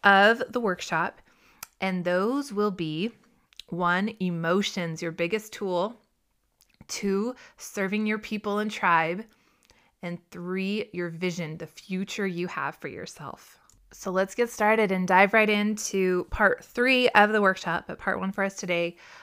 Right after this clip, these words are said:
of emotions and being your biggest tool. And it's, it's kind of funny to hear someone say, "Your biggest tool in business is your emotions."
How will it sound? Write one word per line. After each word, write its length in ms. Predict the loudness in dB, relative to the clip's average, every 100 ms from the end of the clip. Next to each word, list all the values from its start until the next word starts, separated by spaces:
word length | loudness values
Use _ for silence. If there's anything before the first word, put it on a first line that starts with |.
| -10
of 140 | -6 -2
emotions 840 | -2 -2 -2 -4 -6 -6 -6 -10 -10
and 240 | -8 -6
being 220 | -4 -4
your 100 | -4
biggest 460 | -4 -4 -4 -8 -10
tool. 440 | -6 -2 0 -2 _ -20 -20 -20 _ -2
And 460 | 2 4 2 -2 -6 -4
it's, 220 | -4 -6 -20 _
it's 200 | 0 0
kind 200 | 0 0
of 80 | 0
funny 220 | -2 -2
to 100 | 0
hear 160 | 0 0
someone 260 | -2 -6
say, 200 | 0 0
"Your 180 | 0 -2
biggest 420 | 0 0 0 -2
tool 300 | -6 -2 0
in 240 | 0 -2 -2
business 540 | -2 -4 -4 -8 -6
is 200 | -6 -4
your 140 | -4 -4
emotions." 800 | -4 -6 -6 -6 -4 -2 -4